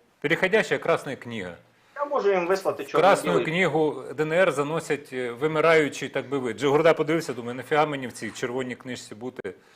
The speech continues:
Speaker 2: Ну, паспорт забрали, то півбіди. Головне, щоб козу не забрали. То,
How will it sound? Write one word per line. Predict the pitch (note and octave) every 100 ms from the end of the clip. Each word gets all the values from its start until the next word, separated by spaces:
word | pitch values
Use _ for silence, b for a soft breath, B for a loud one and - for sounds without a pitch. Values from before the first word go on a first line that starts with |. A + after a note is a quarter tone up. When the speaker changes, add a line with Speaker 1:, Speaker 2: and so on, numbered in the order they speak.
| b b b b b
Speaker 2:
Ну, | F3
паспорт | A#3+ B3+ B3+ A3+ -
забрали, | G3+ G#3 A3 F#3
то | - E3+
півбіди. | - F#3+ F3+ D3 A#2+
Головне, | A2+ F#3+ B3+
щоб | A#3+ G3+
козу | F#3 E3 D3+
не | A2+ G#2
забрали. | F2+ F2 D#2 D#2+ E2+
То, | C3+